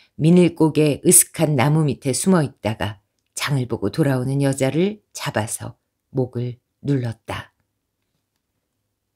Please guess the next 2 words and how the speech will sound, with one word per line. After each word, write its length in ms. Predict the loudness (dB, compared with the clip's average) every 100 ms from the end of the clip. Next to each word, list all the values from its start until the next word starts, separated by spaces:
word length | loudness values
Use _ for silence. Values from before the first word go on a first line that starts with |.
| _ _ _ _ _ _ _ _ _ _ _ _ _ _ _ _ _ _ _ _ _
남방산 680 | 2 4 8 6 6 4 4
뒤편에서 760 | 0 0 0 0 0 2 0